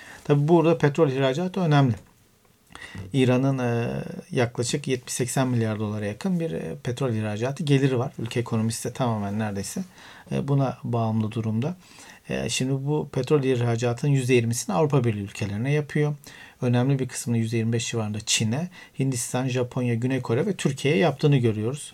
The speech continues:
Ana İran'dan petrol ithal eden ülkeler bunlar. Şimdi bu ülkelerin nasıl tavır alacağı,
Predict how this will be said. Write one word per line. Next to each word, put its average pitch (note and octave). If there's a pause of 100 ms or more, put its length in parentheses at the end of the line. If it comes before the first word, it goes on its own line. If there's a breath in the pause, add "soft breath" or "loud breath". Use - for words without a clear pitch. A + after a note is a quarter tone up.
Ana A#2+
İran'dan A2+
petrol A2+
ithal A2+
eden G#2+
ülkeler D#3+
bunlar. C#3 (380 loud breath)
Şimdi C#3
bu D3+
ülkelerin D3+
nasıl D3+
tavır B2+
alacağı, A2+